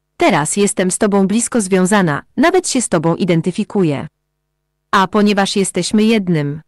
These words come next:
zostawiam swoje istnienie w Tobie i biorę Twoje. Zostawiam Ci mój umysł i biorę Twój. Zostawiam Ci moje oczy, usta, serce, ręce, kroki i całą resztę.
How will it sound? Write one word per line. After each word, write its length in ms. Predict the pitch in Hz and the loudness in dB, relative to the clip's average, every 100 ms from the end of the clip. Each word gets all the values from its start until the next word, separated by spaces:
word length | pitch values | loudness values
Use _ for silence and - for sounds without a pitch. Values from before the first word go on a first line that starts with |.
| _ _ _ _ _ _ _ _ _ _ | _ _ _ _ _ _ _ _ _ _
zostawiam 540 | 190 202 - 320 233 190 | -2 0 2 0 0 -2
swoje 340 | - 226 214 | -2 -2 0
istnienie 580 | - 220 - 311 262 180 | -2 -8 -2 2 4 2
w 60 | |
Tobie 280 | - 190 190 | 0 -2 0
i 160 | - 185 | -2 0
biorę 280 | 180 160 151 | 0 0 -2
Twoje. 580 | - 202 180 147 156 151 _ _ _ _ _ _ _ _ _ _ | -2 0 0 -2 -6 -14 _ _ _ _ _ _ _ _ _ _
Zostawiam 560 | 180 208 - 320 311 240 | -2 -2 2 2 2 0
Ci 160 | - 240 | 0 0
mój 220 | 196 - | 2 0
umysł 480 | 320 269 165 - 180 | 2 2 2 -4 -4
i 80 | 214 | -2
biorę 300 | 185 170 156 | 0 2 0
Twój. 440 | - 220 190 156 - _ _ _ _ _ _ _ _ _ _ - | -4 -2 0 0 -6 _ _ _ _ _ _ _ _ _ _ -4
Zostawiam 500 | 196 - 240 202 180 | -2 0 -2 -2 -2
Ci 160 | - 220 | 0 2
moje 320 | 208 196 - | 4 2 0
oczy, 320 | 247 - 233 - | -4 -4 -8 -2
usta, 400 | 320 - 311 294 | -2 0 -2 -2
serce, 560 | - 330 269 - 151 - | -2 0 0 -2 -6 -2
ręce, 480 | 214 185 170 165 165 | 0 0 -2 -6 -6
kroki 540 | - 294 - 254 - | -2 -2 -2 -6 -4
i 60 | 285 | -4
całą 360 | 202 156 160 | -2 0 2
resztę. 500 | 185 196 - 156 139 | 2 0 -2 -6 -8